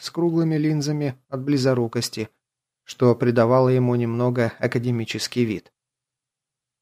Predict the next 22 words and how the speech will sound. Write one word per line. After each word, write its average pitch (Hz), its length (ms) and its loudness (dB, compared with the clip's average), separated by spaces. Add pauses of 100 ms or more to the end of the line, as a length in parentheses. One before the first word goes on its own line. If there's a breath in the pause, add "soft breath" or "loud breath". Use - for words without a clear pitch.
(140)
Вот 113 320 -2
только 117 320 0
после 113 500 -2
увиденного 113 840 0
избитого 117 560 -2
американского 110 720 -2
офицера 107 600 -2 (600)
этот 165 280 -6
очкарик 170 540 -4
напоминал 170 560 -2
Тайсу 151 480 -4
больше 131 540 -2 (140)
садиста-интеллигента. 123 1600 -2 (1700)
Даже 175 300 0
вот 180 240 0
так, 156 300 0 (240)
попав 131 480 -2
в 117 140 -2
руки 139 300 2
к 117 140 -6
врагам 123 440 0
Америки, 123 600 -4